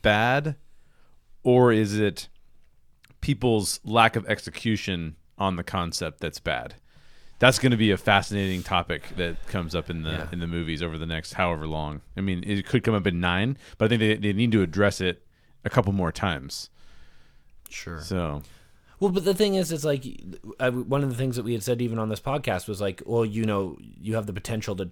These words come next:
Speaker 2: turn a child into a weapon." Well, n-, it wasn't a potential. That's all the Jedi did was turn all the children into weapons. They were just weapons of light.
Speaker 1: Right, right.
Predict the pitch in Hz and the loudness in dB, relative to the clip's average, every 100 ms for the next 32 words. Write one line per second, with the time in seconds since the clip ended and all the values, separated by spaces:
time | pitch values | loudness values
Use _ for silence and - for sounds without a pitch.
0 | - 120 104 90 98 95 90 90 - 90 | -8 -6 -4 -4 -2 0 0 -4 -6 -8
1 | 85 - 85 120 - 78 87 - - - | -8 -8 -6 -6 -6 -12 -14 -20 -20 -20
2 | - 127 127 123 120 - 117 143 165 110 | -8 0 0 0 -4 -8 -4 -2 0 -2
3 | 90 - 135 151 95 78 - 107 - 113 | -4 -8 -6 -4 -4 -6 -6 -8 -4 0
4 | 135 117 95 113 101 87 107 135 95 - | 2 0 -2 -2 -2 -2 -2 -2 -4 -8
5 | 113 98 - 104 117 113 98 117 107 95 | -6 -6 -6 0 2 2 -2 -4 -4 -4
6 | 95 90 87 117 135 76 82 - 104 104 | -4 -4 -4 -6 -6 -10 -12 -8 -6 -6
7 | 101 104 107 95 101 90 85 104 110 - | -6 -6 -6 -4 -6 -6 -8 -6 -8 -10
8 | - _ - 90 80 73 - 85 | -20 _ -14 -8 -8 -8 -8 -6